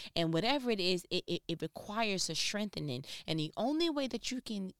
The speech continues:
get strengthened in an area is if you see, "Wow,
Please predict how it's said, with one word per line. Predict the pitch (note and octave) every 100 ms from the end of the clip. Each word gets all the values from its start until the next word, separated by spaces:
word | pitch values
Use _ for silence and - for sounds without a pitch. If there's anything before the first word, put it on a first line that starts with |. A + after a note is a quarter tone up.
| -
get | -
strengthened | - - C4 C#4+ - E3+ -
in | G3
an | F#3 F3 -
area | G3+ A3 A#3 B3 B3+ - F#3+
is | F3 F#3
if | E3
you | G3 A3
see, | - A3 G3 D#3+ - -
"Wow, | D3 G3 F3 D3+ - D#3+